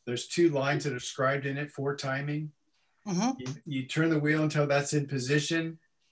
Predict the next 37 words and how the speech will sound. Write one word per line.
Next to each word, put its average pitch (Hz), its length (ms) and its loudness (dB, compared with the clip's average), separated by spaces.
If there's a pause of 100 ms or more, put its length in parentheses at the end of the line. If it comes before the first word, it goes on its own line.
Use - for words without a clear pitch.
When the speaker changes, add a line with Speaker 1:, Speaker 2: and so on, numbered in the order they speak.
(320)
Speaker 1:
and 131 180 -2
then 151 180 4
you 147 140 4
move 147 380 2
the 143 100 4
hook 151 380 -2 (100)
till, 139 380 -2 (100)
till 143 220 2
it 139 160 -2
lines 135 280 -2
up 135 200 -2
properly, 127 460 -8
and 101 60 -10
that's 123 220 -8
pretty 120 220 -6
much 117 320 -8
it. 113 200 -10 (480)
Speaker 2:
Ah, 269 380 -2 (100)
good 202 120 -8
stuff. - 480 0 (800)
Right, 214 440 0
yes, 233 300 4
I'm 233 120 4
learning 240 340 6
more. 185 320 4 (580)
Speaker 1:
Yeah. 113 280 -6 (120)
Speaker 2:
Yeah. 220 120 -6
Speaker 1:
So 156 80 2
Speaker 2:
Okay, 226 180 6
Speaker 1:
pretty 415 180 8
much, - 80 0
Speaker 2:
brilliant. 277 360 6 (640)
Speaker 1:
pretty 214 180 4
Speaker 2:
Thanks, 208 260 8
Speaker 1:
much 359 80 10
any 349 200 12
Speaker 2:
guys. 175 220 6